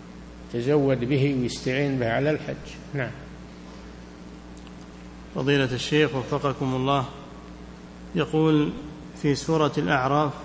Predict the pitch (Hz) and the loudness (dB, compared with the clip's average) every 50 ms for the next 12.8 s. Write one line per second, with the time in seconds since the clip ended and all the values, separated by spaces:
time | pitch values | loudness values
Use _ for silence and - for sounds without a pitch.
0 | - - 147 139 131 - 143 143 147 143 139 135 135 123 131 135 131 127 135 143 | -4 -2 -2 -2 0 2 2 4 4 6 4 4 2 2 2 2 2 4 4 4
1 | 139 139 139 139 139 143 - - - - - - - - - - - - 135 - | 4 4 2 2 0 -2 -6 -12 -14 -14 -16 -18 -18 -18 -18 -10 -6 -6 -6 -4
2 | - - 135 131 131 139 135 - - 151 143 131 135 127 123 120 135 143 143 143 | -2 -2 0 2 0 0 -2 -2 -2 -2 0 2 2 0 0 2 2 2 4 4
3 | 139 139 139 139 135 135 151 - - - - - - - - - 147 131 123 - | 4 4 2 2 2 0 -2 -4 -8 -12 -16 -16 -16 -16 -4 0 0 0 2 2
4 | - 147 143 139 135 131 123 - - 135 135 131 120 117 - - - - - - | 2 4 4 6 4 2 0 0 0 2 4 2 2 0 -2 -12 -14 -14 -16 -16
5 | - - - - - - - - - - - - - - - - - - 175 151 | -16 -18 -18 -18 -18 -16 -16 -16 -16 -16 -16 -16 -16 -16 -18 -18 -10 -6 -6 0
6 | - 165 151 156 175 175 165 151 - - - 151 147 139 139 131 135 131 127 120 | 4 4 6 8 8 8 8 6 4 4 4 4 6 6 6 4 4 4 4 4
7 | 143 143 143 135 135 143 139 - - - 139 123 - 147 135 139 139 135 131 143 | 6 6 6 6 4 2 0 -2 -2 0 -2 0 0 2 4 4 4 6 6 4
8 | 139 139 139 135 135 131 120 135 135 120 - - - 131 123 139 147 143 135 139 | 6 6 4 4 4 2 2 2 0 0 0 0 0 0 2 4 4 4 2 2
9 | 139 - - - - - - - - - - 139 127 - 143 143 147 147 147 147 | -2 -6 -14 -14 -14 -16 -16 -16 -10 -2 -2 -2 2 2 2 4 4 4 4 4
10 | - 143 139 139 131 131 131 127 123 - - - 147 143 143 143 143 139 139 - | 4 4 4 4 4 4 4 2 2 0 -4 0 2 2 4 4 2 0 -2 -10
11 | - - - - - - - - - 151 147 147 139 120 - - 147 127 127 143 | -14 -16 -16 -16 -16 -16 -16 -6 0 2 4 4 4 2 2 0 0 2 4 4
12 | 139 139 139 131 - - - - - - 147 135 123 117 117 | 4 4 2 0 0 -2 -4 -4 0 2 2 2 2 0 -2